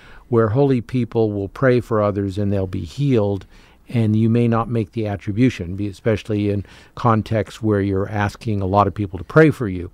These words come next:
It can be the collective prayer, but it may be that one particularly holy individual who's praying as well. So it's a very confusing area because we can hardly, in most cases, point to this person and say,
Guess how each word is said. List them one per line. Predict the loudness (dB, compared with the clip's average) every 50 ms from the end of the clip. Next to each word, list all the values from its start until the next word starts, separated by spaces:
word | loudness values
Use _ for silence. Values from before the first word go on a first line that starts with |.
| -18
It | -20 -20 -20 -20 -20 _ -8
can | -6 -2
be | 0 2 2
the | 2 0 -2
collective | -4 -2 0 0 0 0 -2 -6 -8 -6
prayer, | -6 -4 -2 0 0
but | 0 -2 -2
it | -2 -2
may | 0 0 0 0
be | 0 0 0 0
that | 0 0 0 0
one | 0 0 0 2 0 0
particularly | -2 -2 -4 -4 -4 -4 -4 -4 -4 -4 -2 -4
holy | -2 -2 0 0 0 0 -2
individual | -2 -2 -2 -2 -2 -2 -2 -2 -4
who's | -6 -6 -8 -10
praying | -10 -8 -6 -6 -6 -6 -8 -8
as | -10 -8
well. | -8 -8 -6 -8 -10 -12 -16 -20 -18 -14 -14 -12 -12 -14 -14 -2
So | 4 6 6 6 6 4 -2 -10 -20 -6
it's | 0 0 0 2 2
a | 2 2
very | 4 6 6 4 4 2
confusing | 0 -2 -4 -4 -2 -2 0 0 2 2 0 0 0 2
area | 2 2 2 2 2 0 0
because | -2 -4 -2 -2 -2 -2 -2 -2
we | -4 -4
can | -2 -2 -2 -2
hardly, | 0 2 2 2 2 2 0 0
in | 0 0 -2 -2 -2
most | -2 -2 -2 -2 -4
cases, | -4 -4 -4 -4 -4 -6 -8 -10
point | -8 -4 -2 -2 -2 -2 -2
to | -4 -4
this | -2 -2 -4 -6 -10 -16
person | -8 -4 -2 -2 -2 -2 -4 -4 -4
and | -4 -4
say, | -4 -2 -2 -2